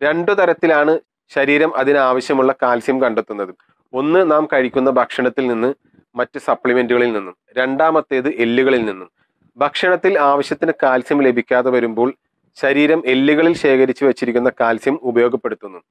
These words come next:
ഇത്തരത്തിൽ പിൻവലിക്കപ്പെടുന്ന കാൽസ്യം പിന്നീട് ശരീരം ഭക്ഷണത്തിൽ നിന്ന് എടുത്ത് പുനഃസ്ഥാപിക്കുന്നു. ആവശ്യത്തിന് കാൽസ്യം ലഭിക്കാതാകുമ്പോൾ ഇനി പറയുന്ന ലക്ഷണങ്ങൾ ശരീരം പ്രകടിപ്പിക്കാറുണ്ട്.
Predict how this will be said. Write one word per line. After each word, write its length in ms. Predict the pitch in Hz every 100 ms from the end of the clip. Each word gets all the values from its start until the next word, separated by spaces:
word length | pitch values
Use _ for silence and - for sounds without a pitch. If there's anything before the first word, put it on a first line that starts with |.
| _ _ _ _ _ -
ഇത്തരത്തിൽ 460 | 151 190 190 202 190
പിൻവലിക്കപ്പെടുന്ന 800 | 156 147 147 147 160 147 143 147 -
കാൽസ്യം 340 | 127 123 143 127
പിന്നീട് 320 | 123 123 127
ശരീരം 520 | - 120 120 131 151 _ _ _
ഭക്ഷണത്തിൽ 500 | 127 - 147 143 151
നിന്ന് 180 | 131 127 110
എടുത്ത് 300 | 120 117 151
പുനഃസ്ഥാപിക്കുന്നു. 800 | - 127 120 - 117 113 101 90 _ _ - _
ആവശ്യത്തിന് 580 | 131 156 180 196 185 202 190
കാൽസ്യം 400 | 156 143 - 160 147
ലഭിക്കാതാകുമ്പോൾ 840 | 131 143 143 139 127 120 131 143 _ _
ഇനി 180 | 151 190 196
പറയുന്ന 300 | 165 156 151
ലക്ഷണങ്ങൾ 520 | 147 127 - 131 135
ശരീരം 420 | 135 131 123 123 120
പ്രകടിപ്പിക്കാറുണ്ട്. 720 | 110 113 - 110 117 110 92